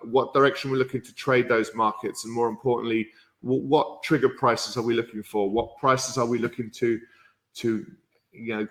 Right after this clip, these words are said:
try to get into these trades? Uh, and all of that is currently up on screen now. So it can save you an awful lot of time and effort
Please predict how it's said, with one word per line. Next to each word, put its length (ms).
try 240
to 140
get 160
into 240
these 240
trades? 560
Uh, 260
and 100
all 260
of 120
that 180
is 80
currently 340
up 180
on 140
screen 340
now. 200
So 180
it 160
can 140
save 320
you 80
an 60
awful 260
lot 180
of 160
time 300
and 100
effort 320